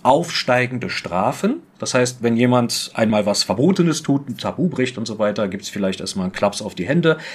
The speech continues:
bis hin zu im schlimmsten Fall halt Ausschluss aus dieser Gemeinschaft hin. Ähm, damit verbunden auch sechstens Konfliktresolution, also wirklich Institutionen zu haben, die dafür sorgen,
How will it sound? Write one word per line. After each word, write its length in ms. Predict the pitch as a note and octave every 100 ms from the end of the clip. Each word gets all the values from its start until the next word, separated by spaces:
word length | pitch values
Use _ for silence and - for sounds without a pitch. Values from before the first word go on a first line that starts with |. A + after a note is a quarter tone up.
| - -
bis 300 | B2+ D3 D3
hin 240 | - C#3 C#3+
zu 240 | - C3+
im 100 | A#2+
schlimmsten 400 | - B2 A#2+ A#2
Fall 180 | G#2+ G#2+
halt 200 | G#2 G2
Ausschluss 720 | G2 G#2+ - G#2+ G2 - - -
aus 460 | F#2 F2 - - -
dieser 320 | F2+ F2 D#2+ - -
Gemeinschaft 720 | E2 D#2+ C#3 - C#3 - -
hin. 220 | - F3+ F#3+ - - - - - -
Ähm, 320 | G#2+ G#2 G#2 - _ -
damit 160 | A2+ A2+
verbunden 480 | G#2+ G#2 C3 A#2+
auch 140 | A#2+ G#2+
sechstens 600 | A2 A#2+ - A#2+ A2+ -
Konfliktresolution, 1300 | - F#2 - C3+ - B2 C#3+ C#3 C3 - A#2 A2 A2 - -
also 400 | F#2+ E2+ E2 D#2+
wirklich 540 | F#2+ F#2+ G2+ F#2+ - - -
Institutionen 1000 | B2 - - A2+ - - A2+ C#3 E3 D#3+
zu 240 | - C3+
haben, 240 | B2+ C3
die 100 | C3+
dafür 280 | A2 G#2 -
sorgen, 420 | F#2+ F#2+ B2+ D3+